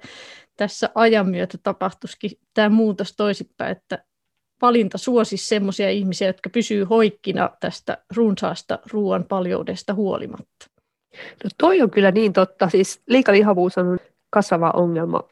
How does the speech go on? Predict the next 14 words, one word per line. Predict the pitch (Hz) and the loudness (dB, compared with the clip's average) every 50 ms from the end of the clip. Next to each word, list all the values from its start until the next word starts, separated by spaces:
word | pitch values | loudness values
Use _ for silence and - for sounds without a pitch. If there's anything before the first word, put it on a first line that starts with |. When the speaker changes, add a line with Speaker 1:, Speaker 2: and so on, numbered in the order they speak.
| _ - | _ -8
Speaker 2:
ihan | 196 185 180 160 160 | -6 -4 -4 -4 -2
globaalisti | - 185 185 - - - 50 - - 190 - - - 170 - _ _ _ | 0 0 0 2 0 0 0 -2 -2 -6 -8 -10 -14 -16 -18 _ _ _
ja | - 202 185 160 - - _ _ _ _ _ _ _ _ _ _ _ _ _ _ _ _ | -6 -4 -4 -4 -4 -6 _ _ _ _ _ _ _ _ _ _ _ _ _ _ _ _
aiheuttaa | 220 220 233 226 220 190 185 - - - 165 - - | 4 6 6 6 4 2 2 2 0 0 0 2 4
hedelmättömyyttä. | 220 226 214 196 190 185 _ - 180 180 180 180 175 - - - 175 - - - _ - - - | 4 4 4 4 2 -2 _ -4 -4 -2 -2 -2 -4 -4 -4 -6 -6 -6 -8 -18 _ -14 -8 -4
Ja | 107 - 170 165 - _ _ - - - _ _ _ _ _ _ | 0 2 2 2 0 _ _ -20 -20 -20 _ _ _ _ _ _
tämähän | 190 185 185 185 190 | 2 2 2 2 0
nyt | 202 214 - | 0 0 0
on | 233 226 | 2 4
kaikki | 233 220 220 - 214 | 4 2 2 2 2
tietysti | 190 202 190 - - - 196 | 2 2 2 0 -4 -10 -6
seurausta | - - 208 196 190 180 175 175 - 196 | 0 4 4 6 6 4 2 0 -2 -4
siitä, | - - 202 190 180 - 170 | 0 2 2 2 4 2 0
että | 165 165 _ _ | 0 -2 _ _